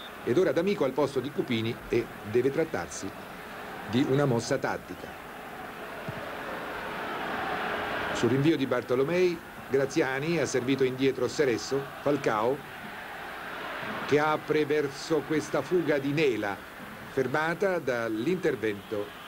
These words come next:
di Spinozzi. Cross di Batista, colpo di testa di Bonetti.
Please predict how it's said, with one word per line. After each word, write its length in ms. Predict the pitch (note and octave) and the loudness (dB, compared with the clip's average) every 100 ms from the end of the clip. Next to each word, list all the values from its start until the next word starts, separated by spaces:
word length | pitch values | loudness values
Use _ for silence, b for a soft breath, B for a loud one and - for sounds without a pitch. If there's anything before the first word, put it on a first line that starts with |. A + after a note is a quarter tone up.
| - - - - - - - - - - - - | -14 -12 -12 -12 -10 -10 -10 -10 -10 -8 -8 -6
di 200 | G2+ C3 | 0 0
Spinozzi. 580 | A2+ - D3+ F#2+ - - - - - - - - - - - - - - - - | 0 2 2 0 -4 -8 -8 -8 -8 -8 -8 -6 -6 -6 -6 -6 -4 -4 -4 0
Cross 520 | C#3 F3+ - - - | 2 2 0 -4 0
di 180 | E3 D#3+ | 0 2
Batista, 560 | D#3+ E3 C#3 - - F#2 F2+ - | 0 0 -4 -4 -8 -10 -10 -10
colpo 280 | - E3 E3+ | 2 2 4
di 100 | D#3+ | 0
testa 340 | D#3+ E3+ - D3+ | 2 0 2 0
di 100 | D3 | 2
Bonetti. 540 | C#3+ G2+ E2 - F2 | 2 0 -8 -12 -14